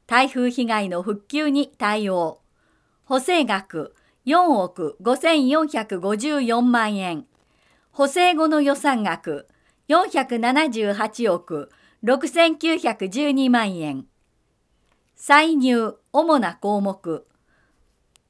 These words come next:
当初予算。補正後予算額の順に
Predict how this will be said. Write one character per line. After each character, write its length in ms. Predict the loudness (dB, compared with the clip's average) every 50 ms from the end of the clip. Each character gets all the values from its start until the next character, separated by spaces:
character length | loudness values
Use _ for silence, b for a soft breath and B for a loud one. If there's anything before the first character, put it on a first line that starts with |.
| _ _ _ _ _
当 200 | 2 2 4 4
初 220 | 4 4 4 4 4
予 140 | 4 2 -2
算。 380 | -2 -6 -6 -6 -8 -10 -14 _ _ _ _ _ _ _ _ _ _ _ _ _ _ _
補 180 | _ -2 -2 0
正 260 | 2 4 4 4 4
後 140 | 4 2 2
予 120 | 2 0
算 280 | 0 0 0 0 2 2
額 220 | 0 0 -2 -4
の 120 | -4 -4
順 260 | -4 -2 -2 -2 -2 0
に 80 | 0